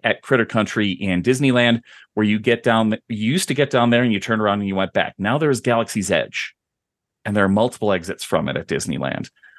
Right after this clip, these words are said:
We could do that at Magic Kingdom without too much trouble. It's been a long time since I saw backstage there, other than on, like, Google Maps. I don't know what specific functions they have back there,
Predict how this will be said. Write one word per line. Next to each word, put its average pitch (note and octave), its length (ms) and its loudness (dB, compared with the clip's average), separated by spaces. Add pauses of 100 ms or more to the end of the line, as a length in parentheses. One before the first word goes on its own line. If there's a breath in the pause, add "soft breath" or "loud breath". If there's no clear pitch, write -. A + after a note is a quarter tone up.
(140 soft breath)
We E3+ 120 2
could C#3+ 280 -2
do A#2+ 300 2
that F2 320 -2 (180)
at G2 180 0
Magic G2 300 0
Kingdom A2 260 2
without F#2+ 280 0
too A2 100 -4
much F#2+ 220 0
trouble. D#2+ 480 0 (420)
It's C3 180 0
been A#2+ 280 2
a A2+ 60 4
long G#2+ 300 2
time A2+ 240 0
since A2+ 240 -4
I G2+ 60 0
saw G#2 240 2
backstage G2 720 0
there, F#2+ 360 2
other F#2+ 220 -2
than F#2 160 -4
on, F2+ 160 -2
like, F2+ 200 -4
Google F#2 320 -4
Maps. F2+ 440 0
I A2 80 2
don't A2+ 180 0
know G#2+ 140 2
what G2 220 2
specific G2 500 -4
functions F#2+ 480 0
they F2+ 200 2
have F2 420 0
back E2+ 300 -6
there, E2 360 0